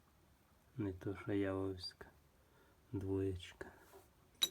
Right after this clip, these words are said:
Такі кріплення. Теж нержавійка біла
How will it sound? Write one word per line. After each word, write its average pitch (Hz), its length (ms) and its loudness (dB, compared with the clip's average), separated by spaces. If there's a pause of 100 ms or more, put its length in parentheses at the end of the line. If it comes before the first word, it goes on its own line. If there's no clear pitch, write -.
(1000)
Такі - 340 -4 (100)
кріплення. 101 800 -2 (4000)
Теж 92 240 -2
нержавійка 95 880 -2
біла 98 440 -2